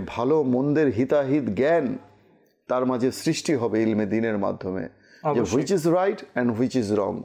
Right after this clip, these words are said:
Speaker 1: which is correct and
Speaker 2: জি।
Speaker 1: which is wrong, which is good for me and which is bad for me। এই জিনিসগুলো তখন সে কি করবে? জাস্টিফাই করতে পারবে, জাজমেন্ট করতে পারবে।
Speaker 2: আরেকটি বিষয় কি, ওই, আহ, একটি রিপোর্ট অনুযায়ী, আন্তর্জাতিক রিপোর্ট অনুযায়ী একটি সংস্থার,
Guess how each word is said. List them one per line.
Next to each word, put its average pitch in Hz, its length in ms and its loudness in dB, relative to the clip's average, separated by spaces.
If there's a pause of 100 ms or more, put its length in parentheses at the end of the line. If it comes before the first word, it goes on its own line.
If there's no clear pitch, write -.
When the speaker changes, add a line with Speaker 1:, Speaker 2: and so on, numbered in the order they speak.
(140)
Speaker 1:
which 156 220 0
is - 160 -4
correct 208 640 0
and 135 100 2
Speaker 2:
জি। 123 60 0
Speaker 1:
which 147 240 0
is 110 180 0
wrong, 104 240 0 (400)
which 185 240 2
is 156 120 0
good 196 140 2 (100)
for 202 220 2
me 240 120 2 (300)
and 135 160 0
which 214 240 2
is 165 40 0 (160)
bad 196 180 2 (140)
for 135 200 0
me। - 140 -6 (580)
এই 226 180 2
জিনিসগুলো 214 580 2
তখন 196 380 0
সে - 480 0 (320)
কি 202 120 2
করবে? 202 300 4
জাস্টিফাই 175 720 0
করতে 151 300 0
পারবে, 107 360 0
জাজমেন্ট 156 560 0
করতে 110 280 -2
পারবে। - 360 -4 (560)
Speaker 2:
আরেকটি 185 320 -4
বিষয় 202 320 0
কি, 139 360 0
ওই, 131 480 2
আহ, 147 180 -2 (280)
একটি 143 240 -4
রিপোর্ট 175 480 0
অনুযায়ী, 127 400 2
আন্তর্জাতিক 131 640 -2
রিপোর্ট 131 380 -4
অনুযায়ী 117 360 -6
একটি - 180 -10
সংস্থার, - 760 -6